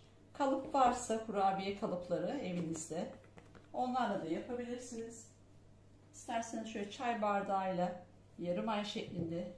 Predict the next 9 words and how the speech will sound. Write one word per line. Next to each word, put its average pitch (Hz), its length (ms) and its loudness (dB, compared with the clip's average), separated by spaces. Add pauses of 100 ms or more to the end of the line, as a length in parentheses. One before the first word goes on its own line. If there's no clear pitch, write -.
(140)
şekiller 202 640 -6
de 226 120 -6
çıkartabilirsiniz. 208 1200 -4 (1400)
Tercih 262 360 2
size - 340 -4
kalmış. 165 760 -2 (1160)
Hangisi 240 460 0
hoşunuza 185 500 -2
gidiyorsa 196 640 -4